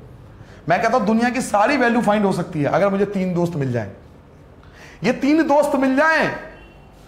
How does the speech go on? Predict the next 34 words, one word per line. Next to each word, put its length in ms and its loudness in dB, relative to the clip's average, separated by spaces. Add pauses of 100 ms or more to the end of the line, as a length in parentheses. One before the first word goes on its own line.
(220)
तो 60 2
दुनिया 320 2
की 140 0
सारी 360 2
value 260 2
find 300 0
कर 100 2
सकता 260 0
हूं 80 2
मैं 100 0
trigonometry 480 0
के 60 0
अंदर। 360 2 (800)
सबसे 300 0
पहले 240 0
tan 280 -2
दिया 140 0
हुआ 180 -2
है। 100 -16
Now 200 0 (600)
आइए 180 0 (120)
tan 200 0
पे 60 0
आते 200 -2
हैं। 100 -10 (1600)
एक 120 0
बात 200 4
बताओ, 300 2
formula 300 2
क्या 160 0
किसी 180 -2
को 120 0
याद 220 2
है? 60 0